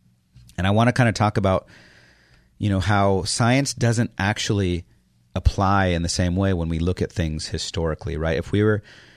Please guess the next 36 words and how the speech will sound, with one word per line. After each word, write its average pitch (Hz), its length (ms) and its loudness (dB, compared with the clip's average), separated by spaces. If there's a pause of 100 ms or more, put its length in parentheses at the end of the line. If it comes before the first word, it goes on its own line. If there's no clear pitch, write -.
(200)
trying 135 200 2
to 127 80 0
understand 120 420 0
how 113 120 4
George 98 400 2
Washington 90 720 -2
died, 87 520 -2 (760)
we 101 140 0
wouldn't 104 320 2
go 104 180 4
ask 87 300 -2
a 78 60 -6
scientist. 87 840 -6 (1200)
You 92 100 -2
know, 80 240 -4 (320)
they're 90 120 0
not 107 160 2
gonna 117 120 0
be 110 80 4
able 104 100 4
to 101 60 4
go 98 160 2
investigate 87 760 0
and 82 80 -6
do 87 100 0
something 85 320 -4
in 85 100 -4
a 80 60 -4
lab 85 300 -2
that 78 140 -6
tells 82 280 -4
us 80 120 -4
how 78 120 -6
George 80 380 -6
Washington 80 640 -10
died. 50 340 -10